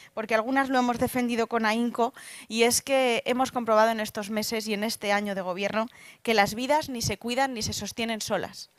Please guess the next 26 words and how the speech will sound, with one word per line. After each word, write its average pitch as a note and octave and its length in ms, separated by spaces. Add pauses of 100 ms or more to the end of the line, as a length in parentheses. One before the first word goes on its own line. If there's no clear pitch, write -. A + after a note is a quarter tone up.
(460)
Y A#3 100
la A3+ 100
realidad A3 340
no C#4 120
lo A#3+ 80
ha A#3+ 60
puesto C#4 280
encima A#3 320
de A3 80
la G3+ 100
mesa, B3+ 540
y A3+ 160
ahí G#3+ 240
hemos C4 260
tenido B3 300
la A3+ 100
responsabilidad G#3+ 800
como A#3 240
gobierno, A3+ 380
el G3+ 100
reto B3+ 400 (340)
de A3 120
saber A#3 380
poner A3+ 340
la F#3+ 160
vida, C4 380